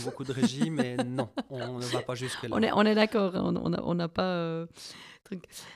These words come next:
Speaker 2: Euh, et donc, justement, on parlait de coûts, euh, tu, tu l'as, tu l'as rapidement mentionné. Euh,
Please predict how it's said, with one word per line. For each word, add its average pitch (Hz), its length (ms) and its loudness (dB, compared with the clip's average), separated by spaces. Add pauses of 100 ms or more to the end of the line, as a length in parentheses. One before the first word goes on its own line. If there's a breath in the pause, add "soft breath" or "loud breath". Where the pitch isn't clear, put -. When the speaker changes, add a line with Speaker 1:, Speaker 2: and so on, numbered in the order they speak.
(140)
Speaker 2:
Euh, 208 500 6 (160)
et - 80 0
donc, 214 260 0
justement, 254 360 2
on 233 40 2
parlait 190 260 2
de 160 80 -12
coûts, 330 500 4
euh, 180 320 0 (120)
tu, 185 120 -10
tu 170 100 -10
l'as, 151 160 -2
tu 165 220 -8
l'as 147 100 -4
rapidement 190 540 -2
mentionné. 233 600 -4 (440 loud breath)
Euh, 180 560 -2